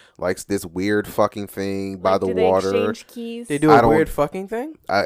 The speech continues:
Speaker 1: I don't know. It's not a weird
Speaker 3: What do you know
Speaker 1: fucking
Speaker 3: about
Speaker 1: thing. Are you in a
Speaker 3: Mm.
Speaker 1: cult?
Speaker 3: No, that's something else.
Speaker 2: <laughs> Mm-mm.
Speaker 1: You're a
Speaker 3: We talk,
Speaker 1: swinger?
Speaker 3: we can talk about that later.
Speaker 2: No.
Speaker 1: Oh,
Speaker 2: No, just
Speaker 1: okay.
Speaker 2: to clarify, no.
Speaker 1: All right.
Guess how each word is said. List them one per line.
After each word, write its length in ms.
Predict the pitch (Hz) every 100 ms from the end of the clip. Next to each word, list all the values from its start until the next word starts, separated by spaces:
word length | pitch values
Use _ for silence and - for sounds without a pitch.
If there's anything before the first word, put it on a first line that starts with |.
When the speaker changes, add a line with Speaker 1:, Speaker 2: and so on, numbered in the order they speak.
| -
Speaker 1:
I 100 | 101
don't 200 | 104 104
know. 80 |
It's 180 | 98 104
not 140 | - 107
a 40 |
weird 280 | 92 104 101
Speaker 3:
What 140 | -
do 40 | 269
you 40 |
know 60 | 392
Speaker 1:
fucking 180 | 466 453
Speaker 3:
about 180 | 415 427
Speaker 1:
thing. 260 | 90 95 - _ _ - _ _ _ _
Are 120 | -
you 220 | - 330 427
in 60 |
a 40 | 233
Speaker 3:
Mm. 60 |
Speaker 1:
cult? 340 | - - 622 - _
Speaker 3:
No, 300 | 170 175 175
that's 180 | 170 349
something 300 | 247 160 156
else. 240 | 226 160 175
Speaker 2:
<laughs> 0 |
Mm-mm. 680 | - - 214 202 214 - -
Speaker 1:
You're 120 | -
a 40 | -
Speaker 3:
We 40 |
talk, 20 | - - -
Speaker 1:
swinger? 20 | 480
Speaker 3:
we 60 | 330
can 80 | 277
talk 180 | 160
about 140 | 151 139
that 160 | 101
later. 240 | 98 214 160
Speaker 2:
No. 220 | 220 185 -
Speaker 1:
Oh, 260 | - - 113
Speaker 2:
No, 200 | 220 202
just 140 | 247
Speaker 1:
okay. 80 | 214
Speaker 2:
to 60 | 311
clarify, 500 | - 220 226 - 254
no. 220 | 220 220 202
Speaker 1:
All 280 | 302 165 196
right. 400 | 165 104 - 370